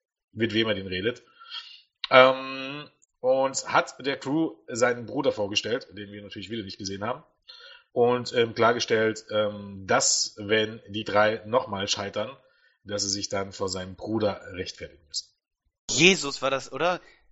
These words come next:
Speaker 2: Diese Blicke, die einfach nach oben gehen und du dir ein Monster vorstellst,
Speaker 1: Ja.
Speaker 2: der hinter diesem Käfig, das war so großartig. Also diese Spannung einfach, die aufgebaut wird, dass man denkt, wer zur Hölle ist sein Bruder, was macht er, was ist seine Mission?
Speaker 1: Also,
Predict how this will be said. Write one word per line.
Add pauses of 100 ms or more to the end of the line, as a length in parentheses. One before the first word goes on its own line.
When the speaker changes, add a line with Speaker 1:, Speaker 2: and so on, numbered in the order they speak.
(220)
Speaker 2:
Diese
Blicke,
die
einfach
nach
oben
gehen (600)
und
du
dir
ein
Monster
vorstellst,
Speaker 1:
Ja.
Speaker 2:
der
hinter
diesem
Käfig,
das
war
so
großartig. (400)
Also (240)
diese
Spannung
einfach,
die
aufgebaut
wird,
dass
man
denkt, (160)
wer
zur
Hölle
ist
sein
Bruder,
was
macht
er,
was
ist
seine
Mission?
Speaker 1:
Also,